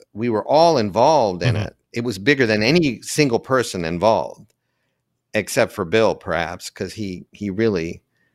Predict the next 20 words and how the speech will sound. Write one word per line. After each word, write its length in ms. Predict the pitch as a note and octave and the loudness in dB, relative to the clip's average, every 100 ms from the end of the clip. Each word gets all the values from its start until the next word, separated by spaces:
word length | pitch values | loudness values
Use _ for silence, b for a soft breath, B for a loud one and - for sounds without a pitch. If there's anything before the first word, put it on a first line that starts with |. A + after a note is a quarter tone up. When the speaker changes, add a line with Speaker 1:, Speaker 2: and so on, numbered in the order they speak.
| _ _ - | _ _ 0
Speaker 1:
it 160 | A#2+ | 2
was 240 | A2 F#2+ - | 2 -2 -2
his 300 | A#2 C3 F#2+ | 2 2 2
vision, 580 | F2+ G#2 - E2+ D2+ | 2 2 2 -6 -8
the 120 | - - | -12 -10
show. 360 | - G2 - - _ _ _ _ _ _ _ _ _ _ _ _ _ _ _ - | -8 -10 -12 -18 _ _ _ _ _ _ _ _ _ _ _ _ _ _ _ 2
Speaker 2:
So 60 | |
you 100 | C#3 | 4
do 500 | B2+ D3 D#3 D#3 D3+ A#2+ _ _ | 6 6 8 6 4 2 _ _
The 80 | A2+ | -2
Cosby 480 | - C3 C3+ A2+ B2 | 4 6 6 6 4
Show. 720 | - B2+ A#2+ A#2+ A#2+ A2+ A2+ - _ | 6 6 6 8 8 8 6 2 _
There's 340 | G2+ G2 G2 - | 0 2 2 -2
spin-offs, 720 | - - C3 C3 B2+ C3 - | -4 4 6 6 4 2 -4
Different 360 | - A2+ B2 A2+ | 0 0 0 -2
World. 360 | G2+ A2 C3 | 2 4 4
I 80 | A2+ | 2
don't 120 | F2+ | -2
know 120 | F#2 F2+ | -2 -4
if 220 | - | -8